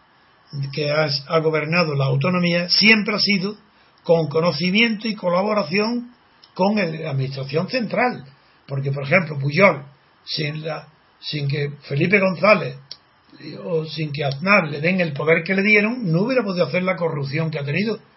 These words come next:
porque no tenían mayoría absoluta. Y cuando tienen mayoría absoluta, la demagogia es de tal naturaleza,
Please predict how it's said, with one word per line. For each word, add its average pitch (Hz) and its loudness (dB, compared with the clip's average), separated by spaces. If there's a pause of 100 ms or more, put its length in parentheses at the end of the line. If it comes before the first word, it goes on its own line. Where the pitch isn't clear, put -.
porque 139 -4
no 135 0
tenían 185 -2
mayoría 147 -2
absoluta. 143 -6 (300)
Y 175 -2
cuando 143 -2
tienen 214 2
mayoría 170 -2
absoluta, 190 -6 (600)
la 151 0
demagogia 160 -2
es - -8
de 165 -4
tal 233 2
naturaleza, 160 -4